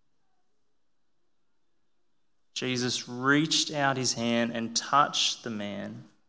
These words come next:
"I am willing. Be clean."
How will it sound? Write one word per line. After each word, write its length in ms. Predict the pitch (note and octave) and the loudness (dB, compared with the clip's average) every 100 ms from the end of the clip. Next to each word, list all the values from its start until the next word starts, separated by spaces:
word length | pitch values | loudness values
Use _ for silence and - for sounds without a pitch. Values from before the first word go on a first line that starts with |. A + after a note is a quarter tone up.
| _ _ _ _ _ _ _ _ _ _ _ | _ _ _ _ _ _ _ _ _ _ _
"I 160 | A2+ A2+ | -4 0
am 240 | B2 B2 | 2 2
willing. 420 | A#2 G2+ - - - - _ _ _ _ _ _ _ _ _ _ | 0 0 -4 -10 -16 -20 _ _ _ _ _ _ _ _ _ _
Be 140 | B2 A#2 | -4 -4
clean." 560 | A#2 A#2+ A#2+ A#2 G#2+ | -4 -4 -2 -4 -6